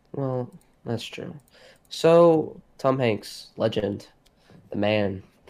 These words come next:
But, I mean, I, like, we can show everyone can get the coronavirus. That's, it, it can happen to anyone. Famous people, it can happen to regular people, it can happen to anyone.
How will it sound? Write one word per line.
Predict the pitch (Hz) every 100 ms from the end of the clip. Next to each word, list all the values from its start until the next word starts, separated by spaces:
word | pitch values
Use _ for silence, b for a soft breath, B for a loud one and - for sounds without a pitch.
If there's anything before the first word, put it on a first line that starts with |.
| B B B B _
But, | 165 175 - -
I |
mean, | 160 170 165 156 - _ _ _ _ _ _
I, | 113 113 - _
like, | 107 123 123 - _ -
we | 113 123
can | 131
show | - 143 160
everyone | 120 123 127 127
can | 135
get | 127 123
the | 127
coronavirus. | 127 123 143 117 104 98 98 95
That's, | 110 113 -
it, | - 104 -
it | - 120
can | 135
happen | 131 127 123
to | 113
anyone. | 117 117 104 98 95 117 _ _ _ _ _ -
Famous | 131 127 123
people, | 117 107 104 104 104 95
it | 104 107
can | 110
happen | 107 107 107 107 107 - -
to | 107
regular | 127 131 127 117
people, | 117 107 - 104
it | 104
can | 147
happen | 160 160
to | 143
anyone. | 147 113 98 113 -